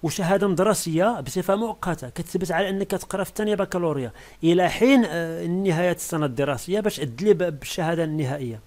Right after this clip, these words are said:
نسخة من عقد الازدياد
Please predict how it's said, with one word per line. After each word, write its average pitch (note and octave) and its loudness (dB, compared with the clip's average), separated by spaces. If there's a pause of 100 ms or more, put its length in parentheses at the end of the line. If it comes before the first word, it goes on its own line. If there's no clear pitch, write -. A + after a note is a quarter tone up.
(1040)
نسخة G#3 2
من G3+ 4
عقد F#3 -2
الازدياد D3 0